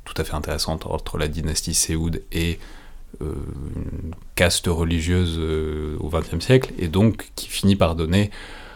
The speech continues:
voilà, qui a une visée expansionniste, mais qui est en même temps tout à fait reliée au contexte saoudien, mais du coup, les salafistes, c'est une sorte de transposition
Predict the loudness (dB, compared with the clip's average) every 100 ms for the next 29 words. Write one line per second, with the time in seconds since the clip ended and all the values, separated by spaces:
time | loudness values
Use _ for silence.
0 | -16 -16 -16 -18 -20 -20 -20 4 6 8
1 | 10 10 10 8 10 10 10 6 6 6
2 | 4 4 4 6 6 4 2 -2 4 4
3 | 6 6 6 6 6 6 6 4 0 -2
4 | -2 -2 0 0 0 4 6 6 6 4
5 | 6 8 10 10 6 4 -2 4 6 6
6 | 4 0 -2 -2 2 2 2 -2 -2 -2
7 | -2 -6 -4 -4 -2 -2 0 2 2